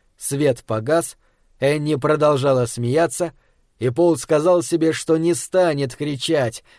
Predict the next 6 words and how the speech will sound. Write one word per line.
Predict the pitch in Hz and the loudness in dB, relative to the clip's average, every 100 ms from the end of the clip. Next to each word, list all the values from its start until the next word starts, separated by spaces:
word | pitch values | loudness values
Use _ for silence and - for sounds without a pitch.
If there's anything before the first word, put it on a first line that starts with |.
| - | -2
не | 170 170 | 0 0
станет | - 202 180 156 143 | 0 0 2 0 0
умолять, | 160 156 156 147 127 - - _ _ | 0 2 4 4 2 0 -16 _ _
все | - - 151 | -8 0 2
это | 175 170 175 | 4 2 0
позади. | 185 170 185 175 190 151 | 0 2 2 2 -2 -2